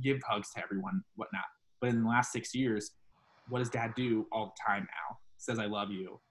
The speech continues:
when you get off the phone. Like, he hugs us every time he sees us." And so, uh, I'm not saying that that is fully attributive to our kind of tiff that we had senior year,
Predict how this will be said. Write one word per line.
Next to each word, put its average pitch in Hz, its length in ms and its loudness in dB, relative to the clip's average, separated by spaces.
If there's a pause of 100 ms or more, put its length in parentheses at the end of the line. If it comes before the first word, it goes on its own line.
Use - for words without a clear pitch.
(140)
when 113 120 0
you 113 60 2
get 110 100 0
off 101 160 -4
the 104 60 -12
phone. 98 400 -4
Like, 92 160 -8
he 107 80 -10
hugs 107 320 -2
us 98 160 -4
every 101 160 -4
time 101 160 -4
he 98 60 -2
sees 101 260 -6
us." - 240 -8
And 113 100 -6
so, 104 320 -2 (400)
uh, 101 380 2 (180)
I'm 127 120 4
not 123 160 2
saying 107 200 -2
that 98 120 -4
that 95 280 0
is 98 360 -4
fully 110 320 -2
attributive 101 420 -4 (180)
to 98 420 -4 (1080)
our 110 380 2 (180)
kind 139 200 2
of 135 160 -2 (580)
tiff 175 300 0
that 135 140 0
we 135 100 4
had 120 420 6 (160)
senior 190 340 6
year, 190 400 6